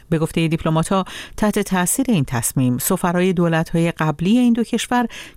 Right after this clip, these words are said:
کماکان صاحب کرسی میانمار و افغانستان خواهند بود. به رسمیت شناختن حکومت طالبان و یا حکومت نظامی میانمار از سوی سازمان ملل گام مهمی در مشروعیت بخشیدن به این حکومت‌ها در عرصهٔ بین‌المللی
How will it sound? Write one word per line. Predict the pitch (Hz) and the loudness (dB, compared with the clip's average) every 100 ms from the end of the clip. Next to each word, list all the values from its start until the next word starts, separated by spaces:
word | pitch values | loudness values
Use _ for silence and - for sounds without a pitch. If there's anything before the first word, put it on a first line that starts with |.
| - | -2
کماکان | 214 208 202 294 | 2 2 2 2
صاحب | 254 185 180 196 | 2 0 0 0
کرسی | 170 143 - 156 | 0 0 0 0
میانمار | 151 123 117 120 120 | 2 2 2 2 0
و | 120 | 0
افغانستان | 139 - 156 156 - 160 | -2 0 0 0 0 -2
خواهند | - 117 123 156 | -2 -4 -4 -6
بود. | - - - - - - | -10 -16 -20 -18 -14 -4
به | - | 0
رسمیت | 165 - 151 | 0 0 -2
شناختن | - 156 143 - 143 | -2 -2 -2 0 2
حکومت | 143 - 127 123 | 0 0 -2 0
طالبان | 131 - 127 120 123 131 | -4 -2 0 2 2 2
و | 127 | 2
یا | 123 123 | 0 0
حکومت | 127 127 117 135 | 0 0 0 2
نظامی | 123 117 120 120 117 | 2 2 2 2 2
میانمار | 123 123 117 120 160 233 | 2 2 2 2 2 2
از | 220 | 2
سوی | - 214 | 2 0
سازمان | - 208 208 202 | 2 0 2 2
ملل | 208 208 214 208 - - - | 2 2 2 0 -8 -18 -2
گام | 175 165 175 | 0 2 2
مهمی | 156 120 135 165 185 | 0 0 0 2 2
در | 175 170 | 2 2
مشروعیت | 135 - 135 123 113 - | 0 0 -2 0 0 -2
بخشیدن | 113 - 127 120 131 | -4 -2 0 2 2
به | 127 | 0
این | - 208 | 0 0
حکومت‌ها | 226 - 208 214 240 | 0 2 2 2 0
در | 254 220 | 0 0
عرصهٔ | 143 135 - 123 | 0 -2 0 0
بین‌المللی | 127 147 156 160 165 170 185 147 | 2 2 2 2 2 2 2 0